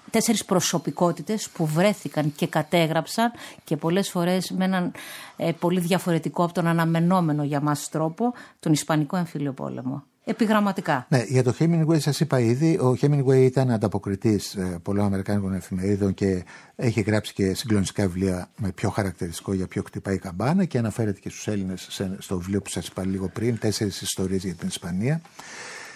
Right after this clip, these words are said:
Speaker 2: Για τον Καζαντζάκη ήταν, κατά την άποψή μου, έτσι, μια δυσάρεστη έκπληξη, γιατί ο Καζαντζάκης, ε, τον φωνάζει τότε ο ιδιοκτήτης της Καθημερινής, ο Γιώργος Βλάχος, ήταν στο Παρίσι ο Καζαντζάκης, ε, είχε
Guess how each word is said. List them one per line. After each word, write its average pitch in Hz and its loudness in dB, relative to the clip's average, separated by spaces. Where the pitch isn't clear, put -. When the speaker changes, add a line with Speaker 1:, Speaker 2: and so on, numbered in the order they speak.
Speaker 2:
Για 165 6
τον 147 6
Καζαντζάκη 151 4
ήταν, 185 4
κατά 135 2
την 135 -2
άποψή 135 0
μου, 123 2
έτσι, - -2
μια 113 2
δυσάρεστη 107 -2
έκπληξη, 127 -6
γιατί 117 2
ο 123 0
Καζαντζάκης, 113 0
ε, 98 -2
τον 117 2
φωνάζει 117 0
τότε 123 2
ο 117 6
ιδιοκτήτης 104 0
της 95 -4
Καθημερινής, 98 -4
ο 98 0
Γιώργος 98 -4
Βλάχος, 131 -2
ήταν 135 -4
στο 117 -2
Παρίσι 101 -2
ο 87 -4
Καζαντζάκης, 113 -4
ε, 107 -4
είχε 113 0